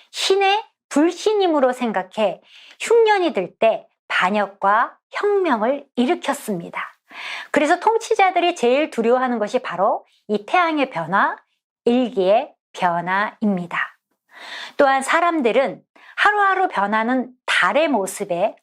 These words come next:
운명의 조화가 있다고 믿으며 별 하나하나에 나의 운명이 결정되어 있다고 믿었습니다. 하늘에서 별똥이 떨어지는 것을 보면 큰 인물이 죽었다고 합니다. 다시 말해서 모든 운명은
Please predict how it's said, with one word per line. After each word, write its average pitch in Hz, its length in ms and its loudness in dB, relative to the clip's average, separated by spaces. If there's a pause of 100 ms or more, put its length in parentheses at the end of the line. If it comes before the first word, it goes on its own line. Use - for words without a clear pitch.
운명의 330 540 2
조화가 185 340 0
있다고 175 440 -4
믿으며 202 640 -2 (380)
별 208 240 2
하나하나에 285 920 0
나의 185 400 0
운명이 320 520 0
결정되어 302 640 0
있다고 196 440 -4
믿었습니다. 160 840 -6 (600)
하늘에서 339 560 4
별똥이 285 500 0
떨어지는 330 520 0
것을 208 260 -2
보면 190 480 -4 (360)
큰 392 280 0
인물이 208 360 -2
죽었다고 220 580 -2
합니다. 196 600 -4 (500)
다시 - 300 2
말해서 339 320 2
모든 269 560 0
운명은 277 720 2